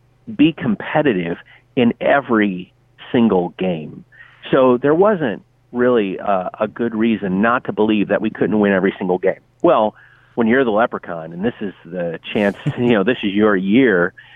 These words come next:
uh, to be a part of the whole thing, well, you wanna win the whole thing.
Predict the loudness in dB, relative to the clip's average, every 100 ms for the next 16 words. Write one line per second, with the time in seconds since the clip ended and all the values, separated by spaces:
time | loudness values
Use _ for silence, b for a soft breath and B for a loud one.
0 | B 0 0 0 0 0 0 0 0 -2
1 | -2 -4 -10 -4 0 0 0 0 -2 -6
2 | -8 -4 0 0 -2